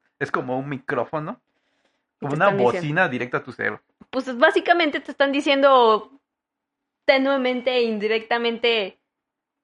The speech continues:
Speaker 2: algo para que lo creas sin serte
Speaker 1: Exactamente.
Speaker 2: ahí, es
Speaker 1: Eh,
Speaker 2: una
Speaker 1: eh,
Speaker 2: semillita.
Speaker 1: entonces ya tienes a tu Dios ahí en los cielos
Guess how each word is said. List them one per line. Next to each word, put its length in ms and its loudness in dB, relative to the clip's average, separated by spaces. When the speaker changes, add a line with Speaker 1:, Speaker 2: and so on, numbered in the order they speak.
Speaker 2:
algo 520 2
para 240 -2
que 80 -6
lo 180 -4
creas 420 0
sin 80 0
serte 140 -2
Speaker 1:
Exactamente. 360 2
Speaker 2:
ahí, 380 0
es 120 0
Speaker 1:
Eh, 60 0
Speaker 2:
una 120 0
Speaker 1:
eh, 80 -2
Speaker 2:
semillita. 540 -6
Speaker 1:
entonces 560 -4
ya 200 4
tienes 180 -2
a 160 2
tu 140 -4
Dios 420 -2
ahí 240 -6
en 80 -12
los 140 -12
cielos 380 -8